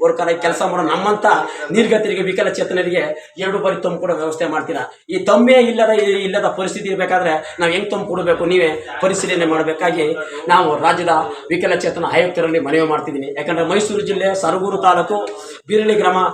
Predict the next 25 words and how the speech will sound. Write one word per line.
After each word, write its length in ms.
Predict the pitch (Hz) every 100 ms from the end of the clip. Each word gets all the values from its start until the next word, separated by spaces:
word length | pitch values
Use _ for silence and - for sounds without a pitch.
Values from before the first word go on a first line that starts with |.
| - -
ಪಂಚಾಯತಿಯ 440 | 175 170 185 202
ಒಬ್ಬ 180 | 160 160
ಗ್ರಾಮೀಣ 400 | 147 151 185 185
ಪುನರ್ವಸತಿ 480 | - 180 175 185 160
ಕಾರ್ಯಕರ್ತ 380 | 165 156 160 165
ಅಲ್ಲಲಾಗಿರ್ತದೆ. 760 | 160 160 156 156 156 143 139
ಯಾಕಂದ್ರೆ 680 | 160 165 190 156 170 190 - -
ಮೂರು, 260 | 190 233 196
ಇವಾಗ 180 | 185 185 185
already 260 | 196 214 202
ಇವಾಗ 140 | 190
ನೀವು 160 | 190 185
ಸ್ಯಾಲರಿ 360 | - 180 190
ಕಟ್ 240 | 185 196 -
ಮಾಡೋದ್ರಲ್ಲಿ 460 | 196 185 190 196
ಕಟ್ 240 | - 190 -
ಮಾಡ್ತಾ 260 | 180 180
ಇದೀನಿ, 200 | 175 180
ಕಟ್ 180 | 180 165
ಮಾಡ್ತಾ 200 | 180 175
ಡಿ 80 | 160
ಡಬ್ಲ್ಯೂ 340 | 165 170 170
ಹೇಳ್ತಾ 220 | 156 160 165
ಇದ್ದಾರೆ. 540 | 147 143 139 - _ _ 151
ಇಲ್ಲಿ 500 | 165 151 - -